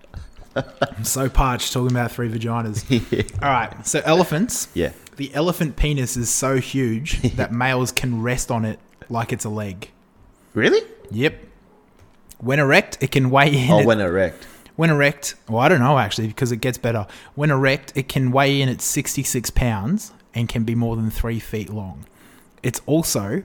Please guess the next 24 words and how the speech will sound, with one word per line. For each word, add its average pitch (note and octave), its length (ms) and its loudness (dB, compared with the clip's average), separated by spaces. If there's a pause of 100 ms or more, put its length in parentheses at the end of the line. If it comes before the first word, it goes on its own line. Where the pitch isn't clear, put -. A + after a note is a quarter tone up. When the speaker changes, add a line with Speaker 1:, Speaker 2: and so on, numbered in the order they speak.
Speaker 2:
prehensile, A#2 840 -4
which F#2+ 220 -10
means B2 240 0
that A#2+ 120 -4
an A2+ 180 -4
elephant C#3+ 460 -4
can B2 180 -2
move B2 320 0
it C3 80 0
around G#2+ 480 -4 (500)
and B2 220 -2
even C3+ 360 2
use A#2+ 280 2
it A2 140 -4
to - 80 -8
scratch - 380 -6
hard-to-reach G#2 580 -4
places. G#4+ 640 -6 (180)
Speaker 1:
<laughs> - 580 6
So - 100 -2
it's - 160 2
like D4+ 200 0
another A2 460 4
arm. A2 460 0